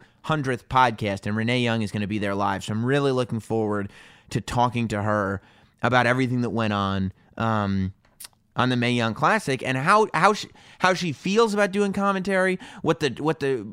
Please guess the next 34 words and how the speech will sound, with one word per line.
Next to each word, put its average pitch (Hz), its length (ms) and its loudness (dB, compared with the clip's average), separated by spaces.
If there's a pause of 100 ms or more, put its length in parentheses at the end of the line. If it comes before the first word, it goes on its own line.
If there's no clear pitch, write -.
(540)
training 180 480 0
was 175 120 -4
like, 175 300 2
if 120 140 -2
any. 190 400 0
Did 127 120 -6
she 127 120 -2
jump 139 300 0
right 156 140 2
back 156 240 0
in 165 100 0
the 151 60 -2
booth, 202 360 0 (280)
or 160 120 2
did 151 120 0
she 165 100 -2
have 165 100 0
to 147 80 -6
practice, 165 560 -2 (100)
practice, 165 380 -2
practice? 175 580 -2 (360)
You 160 100 2
know, 147 100 4
it's 143 100 0
a 139 60 2
whole 175 160 2
different 151 300 -2
energy. 175 400 0
It's - 120 -6
a 123 60 0
whole 185 140 2
different 165 280 -2
ball 139 280 6
game. 104 480 -4